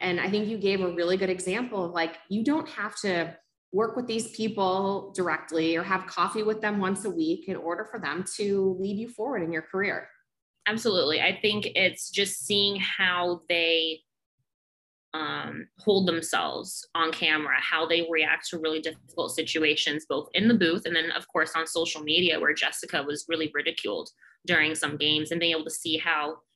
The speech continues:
Speaker 2: she was able to rise above that and still have a very successful career at E S P N, which she still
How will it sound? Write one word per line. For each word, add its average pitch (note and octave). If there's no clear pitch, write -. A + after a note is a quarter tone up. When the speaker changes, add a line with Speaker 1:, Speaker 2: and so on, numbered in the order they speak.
Speaker 2:
she D#3+
was E3+
able D#3+
to E3+
rise D3+
above D3
that C3+
and D3
still D3+
have D#3
a D#3
very D3
successful D3
career D3
at -
E D3+
S D3
P D#3
N, C#3+
which -
she -
still -